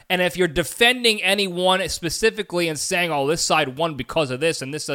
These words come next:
is more immature, and this and that," you should be ashamed of yourself too. Because this is nonsense. This is absolute nonsense that this continues to go on. These are supposed to be grown adults leading our entire country,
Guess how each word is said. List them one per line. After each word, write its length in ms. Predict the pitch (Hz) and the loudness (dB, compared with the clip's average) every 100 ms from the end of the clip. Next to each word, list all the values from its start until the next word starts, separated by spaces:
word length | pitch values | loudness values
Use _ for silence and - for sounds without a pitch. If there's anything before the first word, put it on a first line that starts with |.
| 135 - - | -6 -10 -12
is 140 | 120 | -10
more 260 | 131 160 151 | -2 -2 0
immature, 460 | 156 143 - 165 156 | -4 -6 -6 -4 -4
and 80 | |
this 100 | 156 | -4
and 100 | 147 | -4
that," 220 | 160 156 - _ _ _ _ | -2 -2 -6 _ _ _ _
you 220 | 135 254 | 2 4
should 220 | 226 202 | 4 2
be 140 | 170 165 | 0 0
ashamed 340 | - 160 156 | 0 -2 -2
of 40 | |
yourself 460 | 147 143 - 135 - | -4 -2 0 0 0
too. 340 | - 147 85 - _ _ _ _ _ _ _ _ _ _ _ _ _ _ _ _ _ _ _ _ _ _ _ _ _ | 0 0 0 -10 _ _ _ _ _ _ _ _ _ _ _ _ _ _ _ _ _ _ _ _ _ _ _ _ _
Because 340 | - 156 180 139 | -6 0 2 4
this 240 | 196 214 | 2 2
is 180 | 220 175 | 0 -2
nonsense. 1120 | 170 180 185 196 180 - 117 82 - - - _ _ _ _ _ _ _ _ _ _ | -4 0 2 2 0 -2 -6 -8 -12 -12 -12 _ _ _ _ _ _ _ _ _ _
This 200 | 170 165 | -6 -2
is 140 | 170 170 | -2 2
absolute 480 | 196 - 208 202 | 0 0 0 0
nonsense 420 | 180 180 180 180 147 | 0 0 0 -2 -4
that 100 | 147 | -4
this 160 | 160 | -6
continues 520 | - 151 - 190 214 | -6 -8 -8 -6 -6
to 80 | - | -6
go 180 | 190 190 | -2 0
on. 160 | 170 160 | 0 0
These 220 | 196 190 | 0 0
are 80 | 180 | -2
supposed 500 | 185 - - 226 - | -2 -2 0 0 -2
to 60 | |
be 120 | 214 | -8
grown 300 | 190 156 190 | -4 2 2
adults 380 | 220 170 202 196 | 2 4 4 4
leading 440 | - 180 240 262 240 | -4 -4 -2 0 6
our 220 | 208 208 | 8 6
entire 420 | 180 196 226 220 | 2 2 4 4
country, 680 | - - 262 - 143 98 | 2 2 2 0 -6 -8